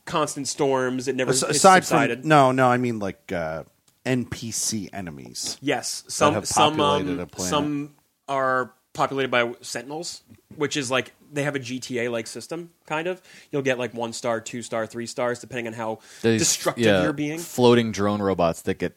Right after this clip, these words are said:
Speaker 3: if they get pissed off at you for, for mining for, like, disrupting the planet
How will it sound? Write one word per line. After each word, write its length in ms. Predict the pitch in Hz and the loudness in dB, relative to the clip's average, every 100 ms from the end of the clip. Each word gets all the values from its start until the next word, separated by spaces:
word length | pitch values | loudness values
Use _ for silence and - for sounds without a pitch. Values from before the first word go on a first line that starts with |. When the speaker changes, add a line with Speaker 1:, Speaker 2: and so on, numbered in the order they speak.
| - | -6
Speaker 3:
if 320 | 101 - - - | -6 -6 -20 -10
they 100 | 101 | -6
get 160 | 95 | -4
pissed 240 | - 120 113 | -2 2 6
off 220 | 104 - | 6 6
at 60 | 95 | -2
you 200 | 92 87 | -2 -2
for, 300 | 98 87 78 _ _ | -2 -2 -2 _ _
for 160 | - 107 | -4 -2
mining 600 | 98 95 95 87 87 85 _ _ _ - | 2 2 0 -4 -8 -14 _ _ _ -8
for, 200 | 101 98 - | -2 -2 0
like, 180 | 98 - | -2 -2
disrupting 380 | 95 101 - | -2 -2 -2
the 80 | 90 | -10
planet 400 | - 90 92 87 | -4 -2 -2 -6